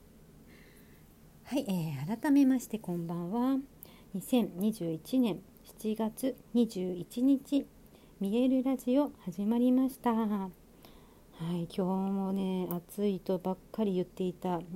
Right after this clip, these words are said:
<laughs> 私ですけれども、もう東京はすっかりほんと夏真っ盛りですね。まあ、おかげさまで、まあ、まだ元気ですけれども、ちょっとこれね、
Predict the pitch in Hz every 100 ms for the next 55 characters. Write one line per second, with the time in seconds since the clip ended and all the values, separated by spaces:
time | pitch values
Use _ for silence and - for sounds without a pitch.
0 | 175 - - 214 185 - - - - 175
1 | 196 202 190 196 - 180 170 165 165 165
2 | 160 - - - 185 175 208 196 208 196
3 | - 196 - 220 185 170 165 - 175 160
4 | 180 175 160 - 190 180 151 - 208 180
5 | 160 147 - 196 208 202 - - - -
6 | - - - - - - - - - -
7 | - 220 208 269 294 285 254 240 233 277
8 | 208 196 208 240 190 175 170 - - 214
9 | 208 - 165 156 - 160 156 156 160 175
10 | 170 - - - - - - 180 185 185